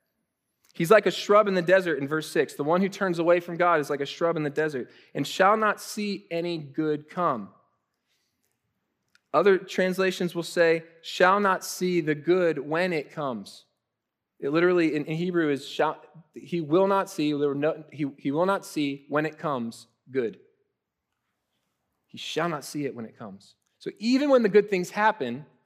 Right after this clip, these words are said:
so the riches that Israel had, God's taking away. Jesus says this in the Sermon on the Plain that we just read, that if you're wealthy, you've already received your gift,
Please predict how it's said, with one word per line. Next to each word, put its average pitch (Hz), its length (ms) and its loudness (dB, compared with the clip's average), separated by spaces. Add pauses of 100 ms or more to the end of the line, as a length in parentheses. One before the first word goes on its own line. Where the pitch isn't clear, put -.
(120)
so 165 120 -2
the 143 100 2
riches 254 380 2
that 208 120 2
Israel 196 380 2
had, 180 420 2
God's 180 300 2
taking 180 340 -4
away. 147 440 2 (420)
Jesus 202 260 0
says 175 200 2
this 170 160 -6
in 165 60 -4
the 156 80 -4
Sermon 165 380 -4
on 147 160 -2
the 139 60 -6
Plain 185 340 -4
that 156 80 -6
we 151 100 -4
just 147 220 -10
read, 139 300 0
that 135 320 0 (200)
if 131 160 -4
you're 185 200 4
wealthy, 185 380 4
you've 202 200 -2
already 185 240 4
received 165 460 -4
your 156 100 -2
gift, 151 380 -4